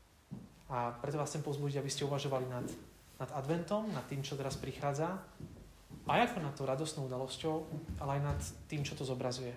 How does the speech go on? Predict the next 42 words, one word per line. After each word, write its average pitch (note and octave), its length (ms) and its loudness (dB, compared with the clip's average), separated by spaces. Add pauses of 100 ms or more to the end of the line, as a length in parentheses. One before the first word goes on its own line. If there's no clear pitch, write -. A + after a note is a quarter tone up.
(120)
že C3+ 120 -4
Pán C#3 200 -2
Ježiš C#3+ 240 -2
Kristus - 320 -6
prichádza C#3 400 -4
naspäť, B2 400 -4
aby, B2 240 -4 (560)
aby C#3 160 -4
súdil D3+ 400 -2
hriešnikov. B2+ 560 -4 (1040)
Aby E3 160 0
prijal F#3+ 400 4
tých, A3 320 -2 (320)
ktorí D#3+ 160 -2
sú D3+ 160 -6
v C3+ 80 0
ňom, C3+ 160 0 (800)
a D3 80 2
aby C#3 160 2
súdil D#3 320 0
tých, - 180 -6
ktorí C3 140 -6
sú B2+ 180 -4
mimo C3 220 -2
neho. A2 220 -8 (1000)
A - 60 -4
tak C3+ 160 0 (180)
môžeme D3 300 2
byť C3+ 100 0
vďační C#3+ 380 4
za C3+ 80 0
to, C3+ 160 -2
že C3 160 -2 (180)
máme C#3+ 320 2
aj B2+ 140 0
do C#3 160 2
dnešnej, B2+ 560 2 (160)
aj C3 160 2
dnes C3 240 4
máme B2 240 0
tú C#3 100 -2
možnosť B2+ 540 -2